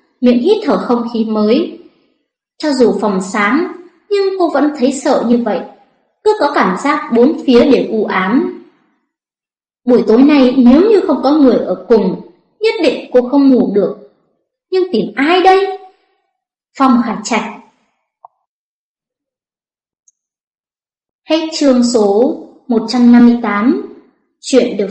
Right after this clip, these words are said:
phát trên website chuyện chấm mútvn chấm com. Người đọc Thảo Lê. Bạn đang nghe truyện audio Gái ế khiêu chiến tổng giám đốc ác ma của tác giả Tịch Mộng.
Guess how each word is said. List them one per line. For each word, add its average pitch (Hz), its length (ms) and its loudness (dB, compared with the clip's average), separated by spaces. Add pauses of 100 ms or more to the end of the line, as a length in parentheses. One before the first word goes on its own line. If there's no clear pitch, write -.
phát 302 140 -4 (100)
trên 254 160 2
website 254 680 -2 (400)
chuyện 247 440 0
chấm 226 280 0
mútvn 247 880 0
chấm 220 320 -6
com. 254 500 -4 (480)
Người 240 220 2
đọc 202 200 -2 (640)
Thảo 190 260 -4
Lê. 240 420 2 (1500)
Bạn 214 320 -2
đang 262 220 4
nghe 262 160 4 (100)
truyện - 200 0
audio 240 400 2 (680)
Gái 220 300 -2
ế 233 440 2
khiêu 269 240 2
chiến 233 400 0
tổng 202 200 -2
giám 208 240 -8
đốc 294 200 -10
ác 294 200 -2
ma 277 540 0 (220)
của 196 100 -10
tác - 340 -8
giả 185 500 -4
Tịch 208 260 -6
Mộng. 208 260 -4